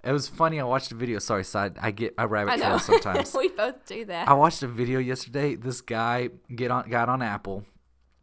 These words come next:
Speaker 1: 'cause on Apple you can tailor your Mac to be what you want it to, and he added all the biggest and best on that Mac, on the new Mac. It's a tower. It's not a, it's not a, a, a laptop. It's a,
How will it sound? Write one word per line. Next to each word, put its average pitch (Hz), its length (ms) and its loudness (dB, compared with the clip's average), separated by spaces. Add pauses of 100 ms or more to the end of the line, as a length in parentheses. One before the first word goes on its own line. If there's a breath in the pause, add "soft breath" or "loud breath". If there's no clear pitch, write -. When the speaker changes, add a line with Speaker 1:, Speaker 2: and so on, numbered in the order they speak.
(200)
Speaker 1:
'cause 107 140 -6
on 113 100 -2
Apple 107 360 -4
you 104 140 -8
can 101 220 -10
tailor 107 360 -6
your 95 180 -6
Mac 90 300 -8
to 104 80 -12
be 90 180 -10
what 92 200 -10
you 82 80 -12
want 90 140 -10
it - 100 -16
to, 131 240 -12 (420 loud breath)
and 123 120 -10
he 117 140 -10
added 117 420 -4
all 117 260 2
the 131 80 -2
biggest 127 360 -6
and 123 120 -8
best - 420 -10
on 104 180 -2
that 104 160 -8
Mac, - 380 -14
on 95 100 -10
the 98 80 -6
new 98 160 -6
Mac. - 420 -16 (200)
It's - 120 -16
a 104 60 -8
tower. 85 500 -6
It's - 180 -16
not 95 220 -6
a, 85 80 -10 (280)
it's 92 200 -12
not 92 160 -6
a, 82 560 -10 (200)
a, 82 320 -14
a - 60 -20
laptop. - 520 -14
It's - 120 -20
a, 76 100 -14